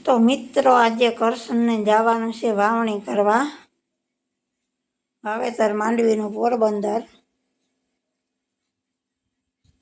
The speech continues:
વરસાદની વાવણી થઈ ગઈ છે એટલે માણા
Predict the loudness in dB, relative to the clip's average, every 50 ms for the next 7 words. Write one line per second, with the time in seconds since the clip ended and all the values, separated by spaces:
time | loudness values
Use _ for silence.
0 | _ -20 -20 -18 -6 -2 -2 -2 -2 -2 -2 -2 -2 -2 -2 -2 -2 -2 0 0
1 | 0 0 0 -2 -4 -4 -2 -2 -2 0 2 2 2 2 2 2 0 0 0 0
2 | -2 -2 -2 -2 0 0 0 0 -2 -2 -4